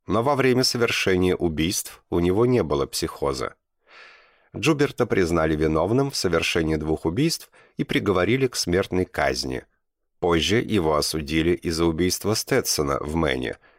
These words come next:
и он получил ещё пожизненный срок. Итог. Джуберта казнили на электрическом стуле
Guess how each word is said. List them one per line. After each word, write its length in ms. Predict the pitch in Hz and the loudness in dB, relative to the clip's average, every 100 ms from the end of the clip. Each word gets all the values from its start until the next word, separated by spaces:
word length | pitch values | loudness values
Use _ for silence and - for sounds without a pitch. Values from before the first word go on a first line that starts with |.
| _ - | _ -4
и 100 | 87 | 0
он 200 | 98 151 | 0 0
получил 520 | - 107 104 - 131 | -2 -2 0 0 -2
ещё 480 | - 110 - 87 110 - | -2 -2 0 -2 -2 -2
пожизненный 600 | 98 - 78 73 78 78 | -2 0 -2 0 0 0
срок. 480 | - 73 58 - _ _ _ _ _ _ _ | -2 -2 -4 -6 _ _ _ _ _ _ _
Итог. 560 | 131 123 92 - - - _ _ _ _ _ - | -4 0 -2 -2 -6 -20 _ _ _ _ _ -12
Джуберта 540 | 95 110 151 143 - 123 | -6 -2 0 0 0 -2
казнили 560 | - 98 90 101 107 | 0 0 2 2 2
на 160 | 90 92 | 2 2
электрическом 720 | 85 - - 82 76 - 78 | 0 -2 -8 -6 -4 -2 -2
стуле 420 | 76 - 147 147 | -2 0 2 2